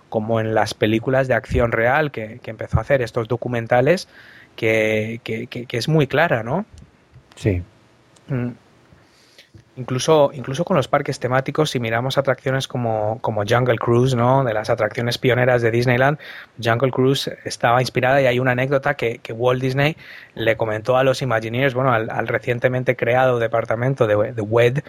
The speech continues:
Speaker 1: eh, encargado de crear el parque, que Walt Disney quería que los animales de, de la atracción de Jungle Cruise fueran reales.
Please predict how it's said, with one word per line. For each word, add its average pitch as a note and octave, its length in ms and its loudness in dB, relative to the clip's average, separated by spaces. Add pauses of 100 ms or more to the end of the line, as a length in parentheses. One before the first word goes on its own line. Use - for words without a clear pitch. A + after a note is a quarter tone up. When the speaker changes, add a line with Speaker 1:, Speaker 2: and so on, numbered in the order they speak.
(400)
Speaker 1:
eh, A2 480 -2
encargado A2+ 540 2
de A#2 100 0
crear A#2 260 2
el B2 60 0
parque, C3 300 2
que A#2 200 0
Walt A#2+ 240 0
Disney C#3+ 360 2 (240)
quería B2+ 460 0
que - 180 0
los A#2 200 0
animales B2 540 0
de, A2+ 640 -2
de G#2+ 240 -2
la G#2 80 0
atracción B2+ 480 0
de A#2 120 2
Jungle B2 320 2
Cruise B2+ 280 2
fueran C3+ 480 2
reales. B2 560 0